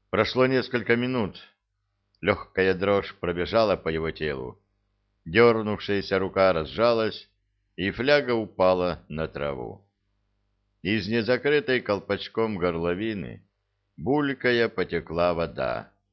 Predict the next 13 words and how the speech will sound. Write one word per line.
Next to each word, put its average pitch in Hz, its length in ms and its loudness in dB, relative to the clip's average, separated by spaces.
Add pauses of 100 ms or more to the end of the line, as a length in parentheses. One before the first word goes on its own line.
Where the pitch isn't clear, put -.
(720)
Но 151 380 2
солдат 113 680 2 (240)
уже 82 300 -2
не 92 160 -4
слышал 92 480 -6
этих 78 400 -8
звуков. 67 580 -10 (1500)
Лёгкий 95 440 2
ветерок 95 800 0
пронёсся 90 640 0
над 85 160 -2
опушкой 85 560 -4
рощи, 80 640 -6